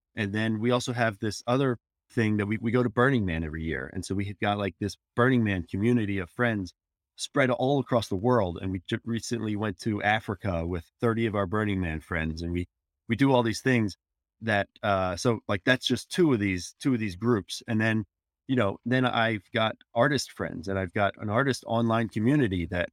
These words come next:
that I, I'm involved in, and that I love sharing my work and seeing their work and all that kind of stuff.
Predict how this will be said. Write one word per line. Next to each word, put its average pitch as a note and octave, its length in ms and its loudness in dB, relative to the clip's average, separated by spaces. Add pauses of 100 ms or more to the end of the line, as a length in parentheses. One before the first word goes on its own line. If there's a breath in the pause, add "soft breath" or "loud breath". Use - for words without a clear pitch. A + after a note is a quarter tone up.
(140)
that F2 220 -2 (260)
I, F2 320 0
I'm F2 400 -4
involved G#2+ 460 0
in, F2 260 -4
and F2 200 -4
that E2 160 -8 (260)
I G2+ 60 -2
love G2 220 0
sharing A2 300 2
my G2+ 100 0
work A2+ 340 2
and F#2+ 180 -2
seeing G#2+ 260 0
their A2+ 180 2
work G2 300 -2
and F#2 100 -6
all F#2 120 -4
that G#2 180 -2
kind F#2 140 -6
of E2 40 -8
stuff. E2+ 220 -6